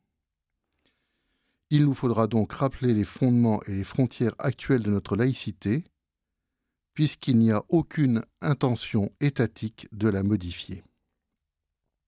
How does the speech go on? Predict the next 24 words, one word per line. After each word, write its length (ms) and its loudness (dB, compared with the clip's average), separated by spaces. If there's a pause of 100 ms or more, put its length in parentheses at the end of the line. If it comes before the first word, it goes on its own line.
(2250)
Deuxièmement, 400 4
le 240 2
onze 220 4
février 400 0
deux 120 2
mille 200 2
cinq, 560 -2 (440)
à 120 2
l'occasion 420 2
du 140 -2
premier 340 2
centenaire 540 0
de 100 0
la 100 0
loi 200 0
de 100 -4
mille 140 4
neuf 120 0
cent 200 -2
cinq, 540 -2 (1500)
le 100 2
pape 300 0
Jean-Paul 420 0
deux 240 2